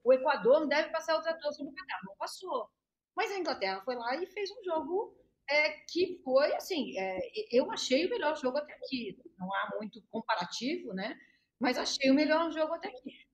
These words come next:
Entendo o que o Juca fala, né? Vamos com calma, assim, porque a Inglaterra ensinou isso pra gente, né?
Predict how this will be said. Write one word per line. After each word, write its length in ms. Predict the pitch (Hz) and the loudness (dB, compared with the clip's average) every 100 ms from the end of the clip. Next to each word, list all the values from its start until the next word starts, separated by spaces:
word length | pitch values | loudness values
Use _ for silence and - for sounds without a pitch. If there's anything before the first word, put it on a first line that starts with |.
| - | -6
Entendo 580 | 403 359 - 403 392 302 | -6 -2 0 0 0 -2
o 40 | |
que 120 | 262 277 | 0 0
o 80 | |
Juca 360 | 247 262 254 214 | 2 0 0 -2
fala, 460 | 220 196 175 175 185 | 2 2 0 -4 -4
né? 340 | 262 254 185 | 0 0 -2
Vamos 220 | 277 - | -6 -8
com 140 | 359 392 | -12 -14
calma, 220 | 370 381 | -10 -6
assim, 120 | 311 | -6
porque 140 | - | -4
a 60 | 226 | -4
Inglaterra 540 | 220 220 240 277 349 - | -4 -4 -2 0 -2 -2
ensinou 480 | 349 - 311 269 339 | -6 -2 0 0 0
isso 260 | 208 190 - | 0 -4 -8
pra 120 | 190 | -12
gente, 400 | 175 165 156 - | -10 -14 -14 -10
né? 200 | 180 262 | -8 -8